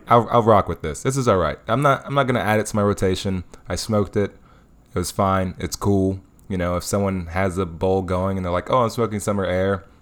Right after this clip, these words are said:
I'll smoke it, but it's never gonna be like, "Hey, I've got summer air, I've got this, I've got that."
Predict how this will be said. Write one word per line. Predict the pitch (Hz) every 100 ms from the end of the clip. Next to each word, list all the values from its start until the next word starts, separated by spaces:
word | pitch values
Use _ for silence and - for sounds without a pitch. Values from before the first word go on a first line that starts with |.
| - - - -
I'll | 147
smoke | 98 90 104
it, | 98
but | 90 92
it's | 104
never | 104 98
gonna | 98 95
be | 90 95
like, | 90 87
"Hey, | 110 107
I've | 92 92
got | 95 - - -
summer | - 90 82
air, | - 104 104 101 95
I've | 85
got | 87 82 -
this, | 104 101 92
I've | 90
got | 85 82
that." | 98 98 98